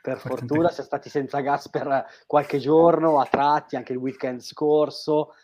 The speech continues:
Speaker 1: però adesso, adesso è tornato, quindi perlomeno possiamo far da mangiare.
Speaker 2: Anche perché, ecco, non so come, come posso introdurti, presentarti Fabio. Fabio, per chi non lo conoscesse, voglio dire, Fabio, sicuramente la gran parte delle persone lo conosce, però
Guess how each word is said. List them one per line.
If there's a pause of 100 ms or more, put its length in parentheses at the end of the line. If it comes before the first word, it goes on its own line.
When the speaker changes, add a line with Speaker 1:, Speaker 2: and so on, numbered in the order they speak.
(160)
Speaker 1:
però
adesso,
adesso
è
tornato,
quindi
perlomeno
possiamo
far
da
mangiare. (680)
Speaker 2:
Anche
perché, (240)
ecco,
non
so
come,
come
posso
introdurti,
presentarti
Fabio.
Fabio,
per
chi
non
lo
conoscesse,
voglio
dire,
Fabio,
sicuramente
la
gran
parte
delle
persone
lo
conosce,
però